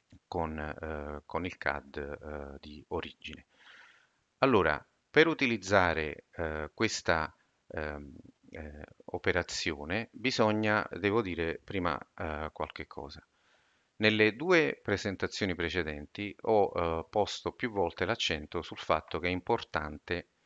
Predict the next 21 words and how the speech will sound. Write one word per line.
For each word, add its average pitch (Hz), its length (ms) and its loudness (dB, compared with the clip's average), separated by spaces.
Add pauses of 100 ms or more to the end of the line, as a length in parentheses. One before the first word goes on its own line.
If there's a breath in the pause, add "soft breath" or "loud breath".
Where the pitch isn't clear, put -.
(280)
eh, 73 920 -6
che, 90 420 -4
eh, 71 440 -8
l'opzione, 80 960 -4 (600)
eh, 73 360 -8 (100)
di, 82 420 -10
eh, 78 100 -10 (400)
appunto 87 400 -6
creare 87 420 4
la 85 100 2
storia 82 560 0 (140)
del 80 160 -4
mio 90 160 0
modello 80 720 -2
sia, 82 640 0
eh, 73 640 -6 (360)
attivata 78 640 -4
in 98 60 2
modo 92 220 4
tale 76 260 0
che 82 240 -4